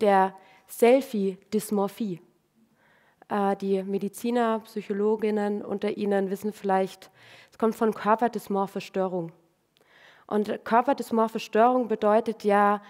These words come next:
dass Menschen sich teilweise eingebildet oder ihren Fokus so stark auf einen körperlichen Makel lenken, dass sie total in die Depression verfallen und dann nur noch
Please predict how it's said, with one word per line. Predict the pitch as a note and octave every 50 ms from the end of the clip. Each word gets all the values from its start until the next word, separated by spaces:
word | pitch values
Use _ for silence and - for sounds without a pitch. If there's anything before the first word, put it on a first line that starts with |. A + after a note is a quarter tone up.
| - - _
dass | - G#3 F#3+ -
Menschen | A3 G#3 G#3+ A#3+ B3+ - - C4
sich | A#3 - A3+ G#3+ G#3 G3+ - - - _ _ _
teilweise | - - G#3+ G#3 G#3 G#3 G#3 G#3 -
eingebildet | - F3+ G3+ B3 D4+ D#4 E4+ D#4+ - D4 D4 D4+ D4 D#4 D#4 D#4 - -
oder | - G#3+ G#3 G3+ G3+ G3 G3 G3+ G3+ G3+ G3 - - - - - - - _
ihren | - A#3 A3+ A3
Fokus | - - - C4+ D4 C#4+ C#4 B3+ - -
so | C4+ D4+
stark | D#4+ - - - - A#3 A3 C4 C#4 -
auf | - A3+ - A#3+
einen | A3
körperlichen | A3 - A3+ A3+ A#3 - A#3 A3 G#3+ - G3+ G3+
Makel | G3+ F#3+ G3 A#3 C4+ C4+ - A3 G3+
lenken, | F#3+ F3 F3+ F#3 F3+ F3+ - A3+ A#3+ B3+ C4+ - _ _ _ _ _ _ _ _ _ _
dass | A3 G3+ G3 - -
sie | A3 G#3 G#3 - _ _
total | - - - - _ _ - - - - C#4 C#4 D#4 E4 E4
in | C#4+ C4+
die | A#3+ A#3+
Depression | - A#3 A#3+ A#3+ - A3+ A3+ - A#3 A3+ B3 B3+
verfallen | B3 - F#3+ F3 - - F3+ F3+ F3+ F3+ F#3+
und | - G3 G3+ -
dann | G#3+ G#3+ A3 A3+ A#3
nur | A#3+ B3+ C#4+ D#4 E4
noch | D#4 C#4+ C#4 C4+ -